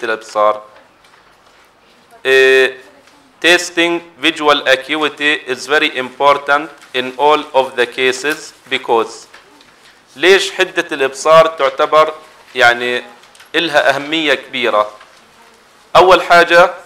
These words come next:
it gives us an accurate diagnosis for the patient. Diagnosis بمعنى تشخيص، يعني بتعطي تشخيص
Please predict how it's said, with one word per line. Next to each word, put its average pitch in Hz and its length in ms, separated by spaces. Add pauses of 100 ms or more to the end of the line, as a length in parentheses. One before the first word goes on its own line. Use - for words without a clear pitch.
(520)
it 139 100
gives 170 320 (200)
us 143 140 (180)
an 139 280
accurate 151 460
diagnosis 131 800 (220)
for 143 460
the 131 60
patient. 113 440 (460)
Diagnosis 156 680
بمعنى 151 400
تشخيص، 131 640 (520)
يعني 123 260
بتعطي 127 540
تشخيص 127 760